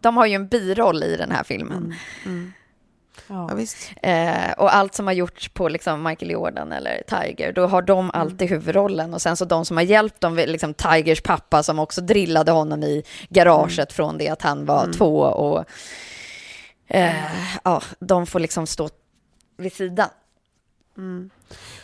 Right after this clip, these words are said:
Speaker 2: Ja, precis. Var Tiger ens delaktig i den där om honom? Jag har för mig att det bara gjordes om honom.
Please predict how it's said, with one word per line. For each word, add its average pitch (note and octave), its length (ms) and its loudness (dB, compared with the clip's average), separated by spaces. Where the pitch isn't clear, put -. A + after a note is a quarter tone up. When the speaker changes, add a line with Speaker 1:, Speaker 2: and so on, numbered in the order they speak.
Speaker 2:
Ja, G3 140 0
precis. A3 300 0
Var A#3 200 6
Tiger D#4 380 6
ens C4 160 2
delaktig A#3 500 2
i F4 40 2
den A3 160 0
där E3 140 2
om D#3 100 -2
honom? D#3 420 -4
Jag G3 100 0
har A3 80 0
för E4 160 -4
mig C#4 60 -2
att - 80 -4
det G#3 80 -2
bara G3+ 140 0
gjordes F3 220 -2
om F4+ 260 -2
honom. - 340 -4